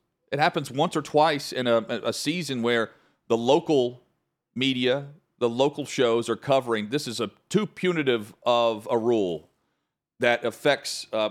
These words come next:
the one team much greater than the other. Fumbling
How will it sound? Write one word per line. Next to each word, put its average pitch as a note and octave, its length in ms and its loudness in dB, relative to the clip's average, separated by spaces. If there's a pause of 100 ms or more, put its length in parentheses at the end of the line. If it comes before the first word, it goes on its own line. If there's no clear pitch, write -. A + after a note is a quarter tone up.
the A#2+ 80 -8
one C#3 180 0
team A2+ 340 -4 (140)
much C3+ 320 -2
greater B2+ 300 2
than A2 140 -2
the G2+ 120 -4
other. D#2+ 280 -4 (180)
Fumbling B2 500 -2